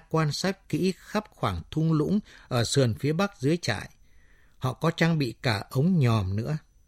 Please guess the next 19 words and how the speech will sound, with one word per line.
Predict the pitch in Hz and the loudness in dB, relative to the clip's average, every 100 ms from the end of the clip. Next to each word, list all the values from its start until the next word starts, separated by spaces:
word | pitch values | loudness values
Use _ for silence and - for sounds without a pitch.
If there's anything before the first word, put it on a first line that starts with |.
| - _ _ - _ _ _ _ - - _ _ | -20 _ _ -20 _ _ _ _ -20 -20 _ _
Xa | - - 131 131 | -16 -6 -2 -2
xa, | 120 - 127 127 - _ - - _ _ | -2 -2 0 -2 -4 _ -20 -20 _ _
tiếng | 143 190 226 | 4 4 2
uỳnh | 185 135 113 110 | 4 6 6 2
oàng | 117 120 113 87 - - - | 2 2 2 -2 -10 -20 -6
vẫn | 117 180 | -2 0
liên | 170 170 170 165 | 2 4 4 2
tiếp | - 190 - - _ | 0 -2 -2 -16 _
không | - 190 175 | -2 0 2
ngừng. | 131 104 - _ - - _ - - - - | 2 2 -2 _ -20 -20 _ -20 -20 -20 6
Thỉnh | 139 120 | 6 8
thoảng, | 123 117 104 117 - - - | 4 4 2 -4 -8 -20 2
những | 156 220 190 | 6 6 6
tiếng | 214 | 6
nổ | 185 110 | 6 6
vang | 110 165 185 | 2 2 4
lên | 180 185 | 4 4
gần | 165 139 127 120 | 6 6 6 6
đường | 127 120 95 | 6 4 0